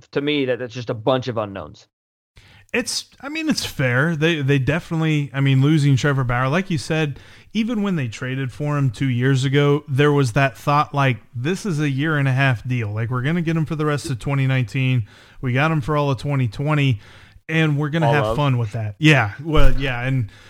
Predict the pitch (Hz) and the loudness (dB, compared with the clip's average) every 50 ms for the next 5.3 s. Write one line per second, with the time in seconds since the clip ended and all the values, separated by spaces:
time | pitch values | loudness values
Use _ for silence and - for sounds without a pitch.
0 | - - - - - 139 139 135 135 131 131 127 123 143 139 143 139 - 147 135 | -20 -20 -16 -4 2 4 4 6 6 6 4 4 2 2 0 0 0 0 2 2
1 | 135 113 - 160 156 147 139 131 135 123 117 - - 156 160 156 143 139 131 127 | 2 2 0 0 2 2 2 2 2 4 4 4 6 6 4 4 2 0 0 -2
2 | 123 107 - 139 120 - - 135 123 120 147 196 202 147 131 127 123 127 127 127 | -4 -2 -2 -4 -4 -4 -4 -6 -6 -4 -2 -2 -2 0 -2 -2 -2 -4 -6 -6
3 | - - 165 139 131 123 127 123 113 - - 131 123 113 - - 190 185 127 127 | -6 -6 -4 -4 -2 -2 -2 -4 -4 -4 -4 -4 -4 -4 -6 -8 -8 -8 -6 -6
4 | 117 113 113 117 120 120 117 113 107 - - 160 139 - 175 165 127 - 156 131 | -6 -6 -4 -2 -2 -2 -2 -4 -4 -4 -4 -4 -4 0 0 -2 0 0 -2 -2
5 | 139 156 104 95 - | -2 -4 -8 -10 -12